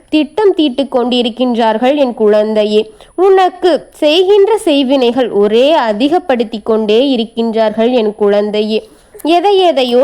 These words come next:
செய்கின்றார்கள். எதிலோ ஒன்றிலாவது நீ மாட்டி முடிந்து விடுவாய் என்று நினைக்கின்றார்கள். ஏதோ ஒரு இதில்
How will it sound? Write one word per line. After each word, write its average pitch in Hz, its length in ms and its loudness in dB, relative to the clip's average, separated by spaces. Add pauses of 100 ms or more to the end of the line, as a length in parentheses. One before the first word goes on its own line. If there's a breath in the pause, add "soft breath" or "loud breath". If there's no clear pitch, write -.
செய்கின்றார்கள். 240 920 -2 (360 loud breath)
எதிலோ 381 420 2 (180)
ஒன்றிலாவது 294 840 0
நீ 254 200 -4
மாட்டி 277 460 0 (100)
முடிந்து 302 420 2
விடுவாய் 294 460 0
என்று 254 280 -2
நினைக்கின்றார்கள். 214 960 -2 (380 loud breath)
ஏதோ 415 300 2 (100)
ஒரு 285 260 2
இதில் 359 340 2